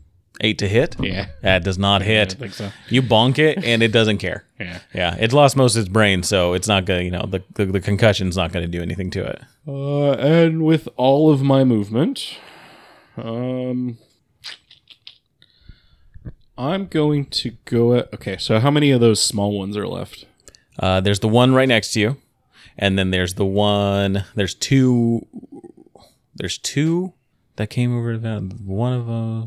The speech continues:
Speaker 1: there's one next to you, there's one just ahead of you, about fifteen, twenty feet, and there's one on the other side of the crab where Ben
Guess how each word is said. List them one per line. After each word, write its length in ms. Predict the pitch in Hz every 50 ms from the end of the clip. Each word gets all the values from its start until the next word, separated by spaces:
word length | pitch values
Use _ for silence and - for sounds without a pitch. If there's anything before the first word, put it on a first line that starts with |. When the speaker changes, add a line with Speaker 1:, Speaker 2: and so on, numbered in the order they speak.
| 110 _ _ -
Speaker 1:
there's 180 | 107 104 101
one 420 | 110 123 147 156 156 160 165 170 - _ _ _ _ _ _ _ _ _ _ _ _ _ -
next 300 | 110 123 135 135 - -
to 100 | - 135
you, 200 | 131 131 131 127
there's 280 | 117 113 107 104 98
one 380 | 104 113 120 120 120 120 117 110 _ -
just 260 | - 127 123 123 -
ahead 280 | 139 113 101 120 113 113
of 120 | 110 104
you, 220 | 110 107 107 104
about 640 | - - 95 95 98 92 92 90 92 - - - - 82 - -
fifteen, 480 | - - - 120 110 - - 113 107 104
twenty 220 | 104 113 110 113
feet, 320 | 107 - 110 107 107 - - - - - - -
and 140 | 101 101
there's 140 | 98 95 92
one 200 | 98 104 104 101 -
on 140 | - 95
the 120 | 95 95 - -
other 260 | 101 101 92 98 90
side 380 | - - - 95 85 85 85 87
of 60 | 85
the 60 | 90
crab 160 | 90 90 87 87
where 100 | 87 87
Ben 280 | 87 85 - - -